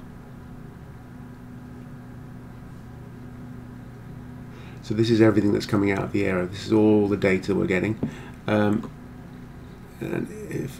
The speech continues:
I just select that again, let's move back over here. You'll notice when I turn this on, we're gonna get a new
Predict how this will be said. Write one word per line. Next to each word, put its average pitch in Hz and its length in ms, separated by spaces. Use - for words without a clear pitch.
I 143 180
just - 320
select 131 400
that - 180
again, 107 460
let's - 180
move - 180
back 98 180
over 101 200
here. 98 320
You'll 120 160
notice 127 260
when 135 100
I 127 60
turn 131 280
this 113 180
on, 101 460
we're 110 80
gonna 107 140
get 107 120
a 107 60
new 110 640